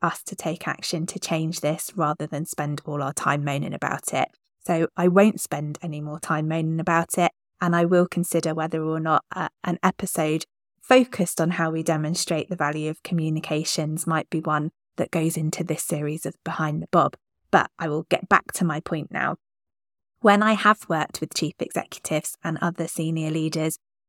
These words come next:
who truly understand the strategic contribution that communications makes to a business or organisation,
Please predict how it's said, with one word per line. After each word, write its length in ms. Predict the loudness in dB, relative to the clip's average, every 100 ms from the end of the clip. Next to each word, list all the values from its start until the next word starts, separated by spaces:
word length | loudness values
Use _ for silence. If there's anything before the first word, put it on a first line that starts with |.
| _ _
who 140 | 6
truly 560 | 6 8 8 8 8 6 6
understand 760 | 6 6 2 2 4 4 2
the 80 | 0
strategic 600 | -2 -2 -2 -2 -2 -6
contribution 880 | -4 -4 -4 -4 -2 0 -2 -2 -2
that 160 | -6
communications 920 | -6 -4 -2 -2 -2 -2 -2 -2 -2 -4 -4
makes 380 | 0 0 -2 -6
to 180 | -4 -4 _ -4
a 60 |
business 480 | -2 0 0 -2 -4
or 80 | -2
organisation, 920 | -2 -2 -4 -2 0 0 -2 -2 -4